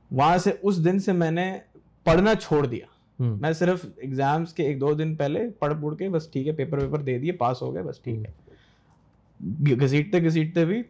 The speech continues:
Speaker 1: تین جی پی اے ہم نے پورا کر لیا۔
Speaker 2: ٹھیک ہے۔
Speaker 1: چار میں سے۔ لیکن کیا کہ ہم نے یہی کیا کہ بھائی دس لوگوں میں جا کے اٹھنا بیٹھنا،
Speaker 2: ہوں۔
Speaker 1: انڈسٹری کے لوگوں سے جا کے بات کرنا کہ جی کیا ہے، کیسے ہے، کمیونٹیز میں بیٹھنا ایویئیشن کی کہ اچھا یار،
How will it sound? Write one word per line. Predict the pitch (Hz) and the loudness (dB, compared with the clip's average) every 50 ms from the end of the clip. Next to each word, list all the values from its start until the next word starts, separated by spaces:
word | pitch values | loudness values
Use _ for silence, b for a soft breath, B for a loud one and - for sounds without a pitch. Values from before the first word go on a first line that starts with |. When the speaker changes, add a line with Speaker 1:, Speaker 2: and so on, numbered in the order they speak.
| _ _ | _ _
Speaker 1:
تین | - 175 170 175 170 | 2 4 6 6 6
جی | 151 151 | 6 4
پی | 147 160 156 | 4 4 4
اے | 160 | 4
ہم | 156 139 | 4 2
نے | 147 170 | 2 0
پورا | 196 190 143 147 156 | 0 0 0 0 0
کر | 160 156 139 131 | 0 -2 -2 -2
لیا۔ | 131 127 117 104 - - _ _ _ | -2 -2 -4 -6 -8 -12 _ _ _
Speaker 2:
ٹھیک | - 123 110 113 | 0 0 0 2
ہے۔ | 107 107 113 - | -2 -4 -4 -2
Speaker 1:
چار | - 135 123 123 | 0 2 2 2
میں | 123 120 120 | 0 -2 -6
سے۔ | 120 - - 117 - - b b b b b b b b b - | -8 -10 -14 -16 -16 -20 b b b b b b b b b -4
لیکن | 117 127 139 143 151 165 165 | 0 0 0 0 0 -2 -2
کیا | 160 160 165 165 175 | -2 0 0 2 2
کہ | 170 170 175 170 | 0 0 -2 -2
ہم | 165 151 151 | -2 0 -2
نے | 156 160 165 165 | -2 -2 0 0
یہی | 160 156 156 165 | 0 0 0 0
کیا | 165 160 156 156 156 | -2 -2 -2 -2 -2
کہ | 156 165 160 | -2 -2 -4
بھائی | 151 156 156 160 147 127 104 - _ _ _ - | -2 -2 -2 -2 -4 -6 -10 -16 _ _ _ -6
دس | 131 131 143 147 151 | -2 -2 0 0 0
لوگوں | 147 139 135 143 147 | 0 0 0 0 -2
میں | 147 143 | 0 0
جا | 139 131 131 | 2 2 2
کے | 131 - | 0 0
اٹھنا | 135 127 - 147 139 135 | -2 -2 -2 -2 -2 -2
بیٹھنا، | 135 131 127 123 135 123 127 | 0 0 0 0 -2 -4 -4
Speaker 2:
ہوں۔ | 135 139 - _ _ - | -6 -8 -12 _ _ -4
Speaker 1:
انڈسٹری | 113 120 120 104 113 - 143 139 | -2 -2 -2 -2 -4 -4 -2 -2
کے | 143 | 0
لوگوں | 139 131 127 127 127 | 0 0 0 0 -2
سے | 123 131 | -2 -2
جا | 127 135 123 120 | -2 0 0 0
کے | 120 - 123 | -2 -4 -4
بات | 127 117 120 120 - _ | -2 -2 -2 -2 -4 _
کرنا | 120 123 120 120 123 | -8 -6 -4 -6 -6
کہ | 127 131 127 | -8 -10 -10
جی | 131 127 123 - | -12 -12 -10 -6
کیا | - 131 127 123 127 120 | -2 0 2 2 2 0
ہے، | 120 117 117 | 0 -2 -4
کیسے | - - 117 117 - 131 131 131 | -4 -4 -4 -4 -4 -4 -6 -4
ہے، | 127 117 123 - b b b _ - | -6 -6 -8 -10 b b b _ -4
کمیونٹیز | 147 139 135 143 143 143 151 151 147 | -2 -2 0 0 0 2 2 4 4
میں | 151 147 139 | 2 0 0
بیٹھنا | 131 127 123 123 127 127 131 | 0 0 0 0 -2 -2 -4
ایویئیشن | 131 127 127 123 120 117 - 127 127 123 | -4 -4 -4 -4 -4 -4 -4 -6 -6 -6
کی | 127 123 | -6 -6
کہ | 123 123 120 | -6 -6 -6
اچھا | 120 - - 123 | -6 -4 -2 -2
یار، | 120 127 127 | 0 0 -2